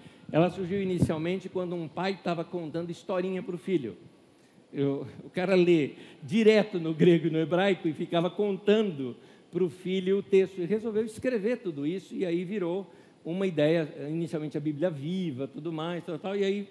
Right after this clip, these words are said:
hoje tem essa completa chamada Bíblia Mensagem. Então, ah, ah, se não me engano é o Gene Peterson,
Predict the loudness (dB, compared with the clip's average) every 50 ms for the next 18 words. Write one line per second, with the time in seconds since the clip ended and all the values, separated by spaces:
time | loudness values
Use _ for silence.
0 | -16 -10 -4 -2 -2 -2 -2 -4 -6 -2 -2 0 0 0 -4 -4 -4 -4 -6 -6
1 | -8 -10 -8 -8 -6 -2 -2 -4 -4 -4 -8 -8 -6 -4 -2 -2 -2 0 -2 -2
2 | -4 -4 -8 -8 -8 -6 -6 -6 -6 -8 -10 -14 -16 -18 -20 _ -20 _ -20 -20
3 | -20 -20 -20 -20 -20 -14 _ -6 -2 0 0 0 0 -2 -4 -6 -8 -14 -20 _
4 | _ _ _ _ _ _ _ _ _ -2 2 4 6 6 6 6 6 6 4 4
5 | 2 0 -2 -6 -12 -20 -20 -20 -20 -20 -8 _ 0 2 2 0 0 -4 -6 -6
6 | -4 -2 -2 0 0 0 0 0 -2 -2 -4 -4 -4 -6 -4 -2 -2 -2 0 -2
7 | -4 -8 -8 -12 -14